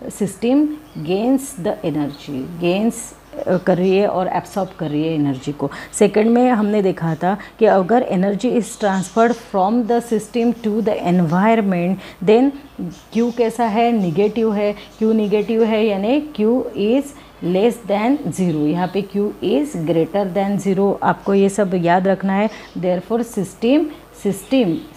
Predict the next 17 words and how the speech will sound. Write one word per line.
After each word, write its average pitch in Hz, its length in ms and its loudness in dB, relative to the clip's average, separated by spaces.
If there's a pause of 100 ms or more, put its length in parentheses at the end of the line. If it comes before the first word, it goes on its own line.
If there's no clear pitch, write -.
(120)
system 226 440 -2
करेगी 180 380 -2
ये, 190 300 0 (380)
system 240 520 0
loses, 185 840 0 (540)
loses 190 500 4 (440)
the 185 140 2 (240)
energy 160 600 -2 (400)
और 226 240 6
रिलीजेस 220 600 4
भी 180 120 -4
बोल 156 220 -6
सकते 160 380 -12
हो, 208 220 -4 (280)
सिस्टम 208 680 -2 (100)
लॉसेस 175 600 0 (240)
एनर्जी 185 600 2